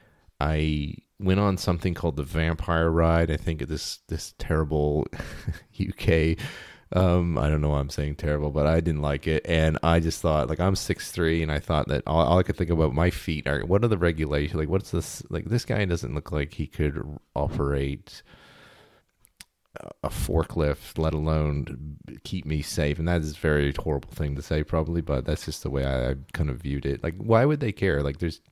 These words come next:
there's, like, they're, like, teenagers, some of them, and that's fine, but there's just, like, you know, are they gonna be looking at health and safety? My feet, I thought for sure that my feet were going to hit something every time, and I hated it. I hated the whole thing.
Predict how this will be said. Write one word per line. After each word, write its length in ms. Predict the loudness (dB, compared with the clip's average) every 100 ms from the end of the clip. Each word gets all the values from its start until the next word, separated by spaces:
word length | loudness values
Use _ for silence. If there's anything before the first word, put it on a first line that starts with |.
| -4
there's, 240 | -2 0
like, 160 | 0 0
they're, 120 | 0
like, 380 | 0 0 _ -20 -20 -20 -20 -20 -20 _ _ _ _ _ _ -20 -10
teenagers, 640 | -2 4 6 6 4 0
some 180 | 2 2
of 80 | 2
them, 200 | 2 0
and 180 | 0 2
that's 200 | 2 2
fine, 320 | 2 4 4
but 120 | 2
there's 180 | 0 0
just, 200 | 0 0
like, 220 | 0 0 -8 -12 -10 -8
you 80 |
know, 220 | -4 -2 -4 -10 -16 -6
are 80 | -2
they 120 | -2
gonna 160 | -2 -2
be 80 |
looking 420 | 0 -2 0 0 0
at 260 | 0 -2
health 300 | 0 0 -2
and 100 | -4
safety? 420 | -2 -2 -2 -8 -8 -16 -20 -20 _ _
My 220 | 2 4
feet, 400 | 4 2 0 0
I 140 | 0 0
thought 280 | 2 0 0
for 120 | -4
sure 260 | -2 0
that 120 | 0 0
my 180 | -2
feet 460 | -4 -8 -4 -4 -4 -10
were 160 | -8 -8
going 580 | -4 -4 -2 -2 -4 -8
to 280 | -6 -6 -6
hit 360 | -4 -4 -4
something 400 | -4 -8 -4 -6 -4
every 260 | -2 -2
time, 400 | 0 0 0 -2 -6
and 120 | -4
I 120 | -2
hated 340 | -2 -4 -4 -6
it. 140 | -6
I 140 | -4 -2
hated 340 | 0 2 2
the 80 | 2
whole 140 | 0
thing. 260 | 0 -2 -4